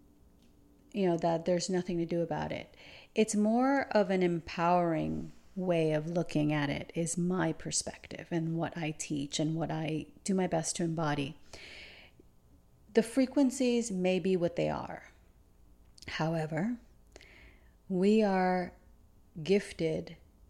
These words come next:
free will. We have the ability to transcend, to transmute, to alchemize whatever is going on in our natal chart that may or may not be beneficial. So there's nothing fatalistic in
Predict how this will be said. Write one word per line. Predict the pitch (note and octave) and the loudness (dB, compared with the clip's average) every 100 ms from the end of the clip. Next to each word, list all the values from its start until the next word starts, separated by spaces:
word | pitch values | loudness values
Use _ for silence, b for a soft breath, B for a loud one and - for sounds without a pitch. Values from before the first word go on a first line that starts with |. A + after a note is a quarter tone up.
| - - - - - - - | -20 -20 -20 -20 -20 -20 -20
free | - - E3+ | -12 -2 0
will. | E3 E3 E3+ E3 - - - b b b | 0 0 -2 -10 -20 -20 -20 b b b
We | F3+ G3+ G3 | 2 6 6
have | F3+ G3 E3+ | 4 0 2
the | F3+ | 2
ability | D#3+ F#3 F#3 F3+ E3+ E3 | 2 4 4 4 2 0
to | D#3+ | -4
transcend, | - - F3 E3+ D#3 F#3 E3+ E3 D#3 | -6 0 2 2 0 2 2 2 -2
to | E3+ | -6
transmute, | - E3+ E3 - F3 E3 - | -2 0 0 0 0 0 -2
to | F3+ - | -6 0
alchemize | F#3 F#3+ G3 F3 E3+ D#3 D#3+ E3+ - B B B | 2 2 0 -2 0 -2 -4 -8 -10 B B B
whatever | F#3 G3 G3 G#3+ G3 | 2 4 4 4 4
is | F#3+ D#3+ | 2 2
going | F3+ F3+ F3 | 2 4 4
on | E3+ E3+ | 2 2
in | E3 | 2
our | E3 | 2
natal | D#3+ F3 D#3+ | 2 0 -2
chart | - D#3 D3+ - B B | -6 -4 -4 -8 B B
that | F#3 | -2
may | F3+ F3+ F3+ | 2 2 2
or | G3 | 0
may | F#3+ | 0
not | D#3+ D3 - | 0 -2 -4
be | F#3 | -4
beneficial. | E3+ F3+ D4 - - - - - B B B B - | -2 -2 -2 -2 -4 -8 -16 -20 B B B B 2
So | A#3+ | 4
there's | A3+ A3+ A#3 | 6 4 2
nothing | A#3+ B3+ B3 A3+ | 0 2 2 0
fatalistic | - G#3 G3 F3+ E3 D#3+ - E3+ - | -2 2 4 4 2 0 0 0 -2
in | E3+ D#3+ D#3 D3+ | -4 -2 -2 -4